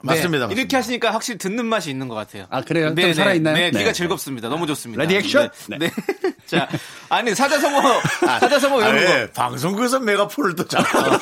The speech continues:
Speaker 2: <laughs> 아니, 레디 액션도
Speaker 3: 못, 못
Speaker 2: 사자성어인가요?
Speaker 3: 잡아봐가지고.
Speaker 2: 레디
Speaker 3: 아닙니다.
Speaker 2: 액션.
Speaker 3: 아, 레디 액션?
Speaker 2: 네, 약간 사자성어
Speaker 3: 처음
Speaker 2: 같이 생겼어요.
Speaker 3: 알았네.
Speaker 2: 레디 액션. 사자성어로 만들면 웃기겠다.
Speaker 3: 레자가 올레자가 아닐까?
Speaker 2: 어, 올레자. 예.
Speaker 3: 어.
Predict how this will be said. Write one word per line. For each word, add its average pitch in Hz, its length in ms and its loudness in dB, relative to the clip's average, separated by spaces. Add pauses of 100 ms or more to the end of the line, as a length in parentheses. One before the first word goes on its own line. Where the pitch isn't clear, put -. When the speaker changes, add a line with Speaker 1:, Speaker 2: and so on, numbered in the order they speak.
(220)
Speaker 2:
<laughs> 359 400 -2
아니, 202 200 0
레디 214 320 4
액션도 254 340 4
Speaker 3:
못, 254 60 4
못 240 60 4
Speaker 2:
사자성어인가요? 240 680 4
Speaker 3:
잡아봐가지고. 190 240 -10 (240)
Speaker 2:
레디 131 260 2
Speaker 3:
아닙니다. 175 140 -2
Speaker 2:
액션. - 300 -4 (120)
Speaker 3:
아, 104 180 0 (120)
레디 120 500 0
액션? 123 480 -4
Speaker 2:
네, 123 180 -2 (240)
약간 139 140 -6
사자성어 190 380 -2
Speaker 3:
처음 240 100 4
Speaker 2:
같이 170 220 2
생겼어요. 107 200 -4
Speaker 3:
알았네. 175 100 -4 (240)
Speaker 2:
레디 180 320 -2 (120)
액션. 120 440 -2
사자성어로 196 440 -4
만들면 123 320 -6
웃기겠다. 104 400 -10
Speaker 3:
레자가 151 340 0
올레자가 143 520 -2
아닐까? 87 280 -10
Speaker 2:
어, 135 200 -4
올레자. 113 560 -10
예. 110 260 -10
Speaker 3:
어. 67 260 -20